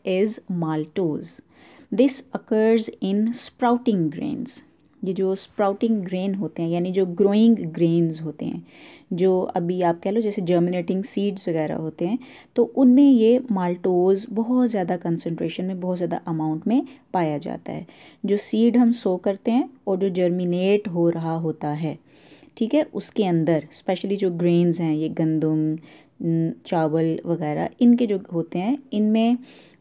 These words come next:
ये maltose की अमाउंट बहुत ज़्यादा पाई जाती है। ठीक है, so this occurs in sprouting grains। It consists of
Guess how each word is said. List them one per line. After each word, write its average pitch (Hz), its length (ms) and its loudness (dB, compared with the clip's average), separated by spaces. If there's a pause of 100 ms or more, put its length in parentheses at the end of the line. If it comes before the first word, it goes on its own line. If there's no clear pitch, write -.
(100)
ये 196 520 2 (180)
maltose 180 580 0
की - 240 -8
अमाउंट 170 400 0
बहुत 220 380 0
ज़्यादा 165 280 -2
पाई - 220 -6
जाती - 320 -10
है। - 160 -8 (340)
ठीक 226 200 -4
है, 359 120 -2
so 226 240 -2
this 202 220 -4
occurs 208 480 -2
in 226 240 2
sprouting 185 460 0 (340)
grains। 170 420 0 (1080)
It 262 100 2 (120)
consists 269 500 2
of 240 160 4